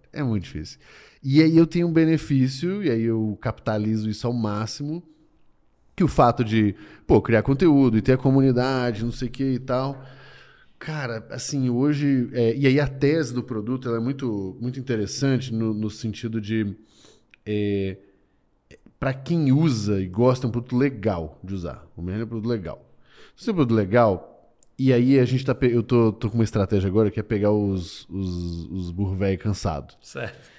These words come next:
Speaker 1: Que é tipo assim, é o cara que não quer jogar o jogo de V C de novo.
Speaker 2: Beleza.
Speaker 1: Então tô pegando uma galera sênior,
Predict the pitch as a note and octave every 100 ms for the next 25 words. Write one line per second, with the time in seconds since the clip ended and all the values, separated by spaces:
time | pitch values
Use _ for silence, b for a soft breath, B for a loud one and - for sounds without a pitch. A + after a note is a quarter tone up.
0 | B B - C3 C3 C#3 C3 A2 A#2+ C#3
1 | C3+ C3 C#3+ C#3 B2+ A#2+ G#2+ G#2 G#2+ F#2+
2 | G2+ G2 - G2 F#2+ F2 C#2+ - - C3+
3 | B2 A#2 G#2 G#2+ C#3 C#3+ C3+ C#3 C3+ C3+
4 | B2+ A#2+ A#2 A2+ - - A2+ G#2 A2 C3
5 | D3